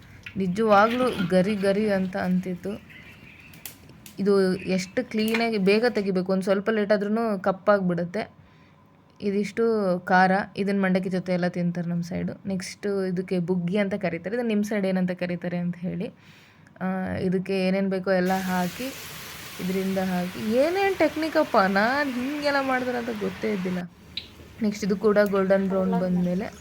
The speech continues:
ಇದ್ರದ್ದು ಕನ್ಸಿಸ್ಟೆನ್ಸಿ ಈ ಥರ ಇರಬೇಕಂತೆ. ಇದು ಒಳಗಡೆ ಹಿಂಗೆ ಅಂದಾಗ ಚಟ್ ಅನ್ಬೇಕಂತೆ. And then ನೆಕ್ಸ್ಟ್ ಇದಕ್ಕೆ ಕರಿಬೇವು, ಆಮೇಲೆ ಅದು ಈ ಥರ ಕರುಮ್ ಕರುಮ್ ಅನ್ನಂಗೆ ಆಗಬೇಕು. ನೆಕ್ಸ್ಟ್ ಒಂದು ಸ್ವಲ್ಪ ಒಣಮೆಣಸಿನ್ಕಾಯಿ, ಜಜ್ಜಿರೋ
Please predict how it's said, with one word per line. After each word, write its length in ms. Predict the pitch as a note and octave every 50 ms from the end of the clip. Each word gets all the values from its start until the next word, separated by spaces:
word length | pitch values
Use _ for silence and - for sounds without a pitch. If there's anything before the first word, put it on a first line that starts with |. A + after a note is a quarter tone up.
| - - - - - - - - -
ಇದ್ರದ್ದು 300 | - F#3+ G3 G3 F#3+ F#3+
ಕನ್ಸಿಸ್ಟೆನ್ಸಿ 760 | - F#3+ F#3+ F#3+ G3 G3 A#3+ A3 - A3 G3+ G#3 G3+ - B3+
ಈ 200 | B3 A#3+ G3+ F#3+
ಥರ 200 | F#3 F#3+ F#3+ F#3
ಇರಬೇಕಂತೆ. 720 | F#3 F3+ F3 E3+ F3 F3 F3+ F3+ F#3 F#3 F#3 A#3+ B3+ B3 A#3
ಇದು 200 | A3 A3+ A3 G#3
ಒಳಗಡೆ 480 | G3 F#3+ F#3 F#3 F#3+ F#3+ G#3 G3+ G#3+ G#3+
ಹಿಂಗೆ 200 | G#3 G3+ F#3+ F#3
ಅಂದಾಗ 200 | F#3 G3 A3 G#3+ - -
ಚಟ್ 220 | G#3 F#3 F3+ -
ಅನ್ಬೇಕಂತೆ. 720 | G#3 G#3+ G#3 F3+ F3+ F3+ - F3+ F3+ F#3 F3+ G3+ B3 B3 - - - - - - - - - - - G3+
And 120 | G3+ G3
then 220 | F#3+ G#3 G#3 G#3 G#3
ನೆಕ್ಸ್ಟ್ 300 | G3+ G3 G3 - - A3
ಇದಕ್ಕೆ 520 | G#3 G3 G3 F#3 - G3 F#3+ F#3 F#3 F3+ F3 F3+ F3+ F3 - - - - - -
ಕರಿಬೇವು, 880 | G#3 F3+ F#3 F3+ F#3 G3+ G3+ G3+ F#3+ F#3 G3 A3 A3 - - - - - - - - - - - - - - - -
ಆಮೇಲೆ 400 | G3 F#3+ F#3 F#3+ F#3+ F#3+ F#3 F#3 F#3
ಅದು 380 | F#3 F3+ F3+ F3+ F#3 F3+ F3+
ಈ 160 | E3+ - G3+ F#3+
ಥರ 140 | - G3 F#3+ F#3
ಕರುಮ್ 260 | - G#3 G3 G#3 A3 G#3
ಕರುಮ್ 280 | - A3 G3+ G3+ G3+
ಅನ್ನಂಗೆ 300 | F#3 F3 F3 F3 F3 E3+
ಆಗಬೇಕು. 560 | E3 E3 D#3+ E3 E3 - - E4 - - - - - - G#3
ನೆಕ್ಸ್ಟ್ 360 | G3+ F#3+ - - - G#3 G3
ಒಂದು 120 | F#3 F#3
ಸ್ವಲ್ಪ 280 | F#3 F#3+ F3+ F3+ - G3
ಒಣಮೆಣಸಿನ್ಕಾಯಿ, 880 | F#3 F3+ F3+ F#3 F#3+ F#3+ F#3 F3+ F3+ - F3 E3+ E3 - E3+ E3+ E3+ - - C3+ C3+ - - - - - - - - - D#3+ E3+ F#3+
ಜಜ್ಜಿರೋ 800 | F#3 F3+ E3 E3 E3 G#3 G#3+ G#3+ G#3+ G#3 G3+ F#3+ F#3 F3+ E3+